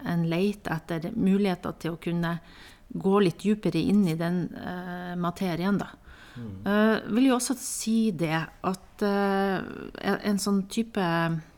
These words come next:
Speaker 1: noe som jeg ofte gjør med de som går til meg, når de har ubehag i nåtid, det er jo å prøve å finne denne forbindelsen bakover i tid, sånn lite tips til lytterne. For i, eh, i traumebehandling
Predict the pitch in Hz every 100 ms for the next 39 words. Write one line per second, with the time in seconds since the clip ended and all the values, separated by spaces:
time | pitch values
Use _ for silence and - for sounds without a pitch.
0 | - - - - - - - - - -
1 | _ - - - 190 208 196 208 247 247
2 | - 175 - 175 170 165 165 170 - 170
3 | 175 175 196 262 202 - - - 190 185
4 | 180 175 185 185 196 220 208 214 185 156
5 | 175 190 - 156 190 208 202 - 220 185
6 | - 226 233 214 160 160 165 170 170 185
7 | 180 220 190 151 - 165 180 185 170 180
8 | - 294 294 220 226 226 214 - 226 -
9 | - - 190 185 202 220 - 220 240 -
10 | - - - - - - - 202 190 -
11 | 202 208 202 196 190 185 - - - -
12 | 190 190 196 208 220 226 220 185 165